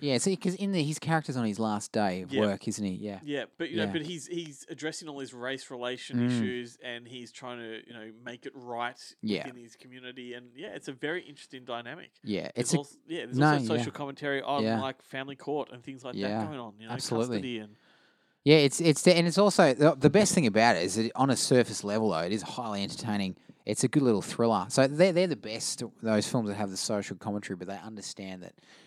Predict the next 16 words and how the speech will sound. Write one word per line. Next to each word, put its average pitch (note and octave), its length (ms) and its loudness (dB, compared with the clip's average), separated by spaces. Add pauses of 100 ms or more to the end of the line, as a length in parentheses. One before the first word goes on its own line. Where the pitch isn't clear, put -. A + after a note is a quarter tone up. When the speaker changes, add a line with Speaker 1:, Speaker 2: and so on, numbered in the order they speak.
(140)
Speaker 1:
you G2+ 100 -8
got G#2+ 160 0
people G2 240 -2
who F#2+ 120 -2
are F#2 40 -2
gonna F#2+ 180 -4
watch F#2+ 200 -4
something F2+ 260 -8
for - 80 -20
two G2 240 -2
hours F2 200 -4
and F#2+ 80 -6
they F#2 60 -6
need F#2+ 280 -8
to F2+ 40 -8
have F2+ 320 -8